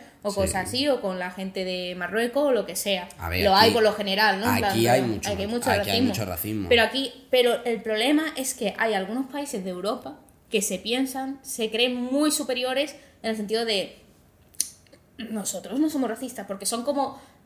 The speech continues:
Speaker 1: eh, abiertos, eh, en la superficie, pero luego no lo son en la realidad. Em, porque tienen como cosas que tú dices, "Hermano, no se me ocurriría en la vida". Por ejemplo, eh, una anécdota que me pasó a mí,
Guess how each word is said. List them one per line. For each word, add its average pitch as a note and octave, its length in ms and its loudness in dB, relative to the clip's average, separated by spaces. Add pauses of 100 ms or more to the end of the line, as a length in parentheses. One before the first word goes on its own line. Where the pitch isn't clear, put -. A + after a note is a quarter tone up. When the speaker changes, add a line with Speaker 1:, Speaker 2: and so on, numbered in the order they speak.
Speaker 1:
eh, A3 480 2
abiertos, B3 640 0
eh, G#3+ 260 0
en G#3+ 100 -4
la G#3 120 -2
superficie, G3 580 -8 (460)
pero G3+ 180 2
luego B3+ 540 2
no A3 240 -4
lo A3+ 80 -4
son A#3+ 200 -4
en A#3 120 -4
la A#3 100 -2
realidad. A#3+ 440 0 (600)
Em, F#3+ 460 -2 (380)
porque A#3 320 0
tienen A#3 280 -4
como B3 200 -2
cosas B3 240 -4
que C4+ 100 -8
tú G3 60 -2
dices, F#3 160 -4
"Hermano, G3 380 -6
no G3 160 -8
se G3 80 -8
me G#3+ 60 -6
ocurriría G#3 320 -4
en B3 60 0
la G#3+ 80 0
vida". E3+ 280 -8
Por F#3+ 100 -6
ejemplo, F#3+ 480 -8 (560)
eh, F3 380 -12
una F#3+ 140 0
anécdota C4 800 0
que G#3 80 -6
me F#3+ 60 -2
pasó G3+ 320 -6
a F3+ 140 -2
mí, B3+ 480 -2